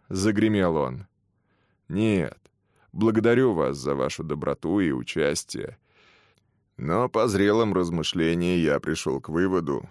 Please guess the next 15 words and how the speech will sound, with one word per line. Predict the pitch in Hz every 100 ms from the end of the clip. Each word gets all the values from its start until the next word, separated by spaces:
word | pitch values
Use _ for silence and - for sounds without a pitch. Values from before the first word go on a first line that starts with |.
| _
что | - - 120
мне | 117 95
следует | 101 98 87 87 78
продолжать | 98 98 90 90 90 76 73
вести | 67 65 - 87
беседу | 80 65 - 92 110 98
путём | 76 71 - 80 85
перестукивания". | 73 67 - - 62 - 53 50 50 50 50 - _ _ _ _ _ _ _ _ -
Он | 87 92
безмолвно | 90 98 98 120 120 104 107
смотрел | 101 101 92 87 92 90
на | 87
меня | 85 80 76
с | -
минуту, | 78 67 60 - 53